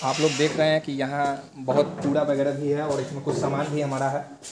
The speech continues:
तो ये घर का हम लोग का साफ़ सफाई हो रहा है, जहाँ ये आप लोग देख रहे हैं, वीडियो के माध्यम से मैं आप लोगों को दिखा रहा हूँ। और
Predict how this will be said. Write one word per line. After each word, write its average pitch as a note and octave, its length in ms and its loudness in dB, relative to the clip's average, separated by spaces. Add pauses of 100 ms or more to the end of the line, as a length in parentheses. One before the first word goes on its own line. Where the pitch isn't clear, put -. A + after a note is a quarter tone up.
(300)
तो B2 80 -8
ये A#2+ 140 -4
घर B2 180 -6
का C#3+ 140 0
हम C#3 120 -2
लोग C#3 140 2
का C#3 60 4
साफ़ C#3 220 2
सफाई C#3 280 0
हो C3 120 -2
रहा C3 140 2
है, C#3+ 80 2
जहाँ B2 200 -4
ये B2 60 -4
आप B2 200 -2
लोग A#2+ 100 -8
देख B2+ 200 -6
रहे C3+ 100 -4
हैं, B2+ 60 -8
वीडियो B2+ 200 -4
के B2+ 80 -6
माध्यम B2 300 -2
से - 100 -10
मैं B2+ 100 -2
आप A#2+ 140 -4
लोगों B2+ 120 -2
को B2 80 -2
दिखा B2 220 -2
रहा B2+ 120 0
हूँ। - 160 -8 (760)
और G#2+ 340 -6